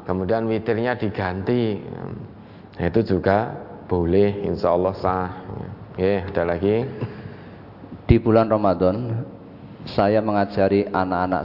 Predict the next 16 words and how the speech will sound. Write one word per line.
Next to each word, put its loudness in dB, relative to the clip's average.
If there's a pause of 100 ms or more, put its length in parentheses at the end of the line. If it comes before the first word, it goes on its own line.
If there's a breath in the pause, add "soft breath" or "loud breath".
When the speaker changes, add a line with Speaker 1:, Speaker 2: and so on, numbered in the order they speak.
Speaker 2:
saya 2
untuk 0
sholat 0
taraweh 4
sejak 2 (100)
kecil, -2 (1040 loud breath)
karena 2
masjid 0 (120)
di 0
sekitar 0
tempat -2
tinggal 2
kami -2
tarawehnya 0
empat -6
raka-, -8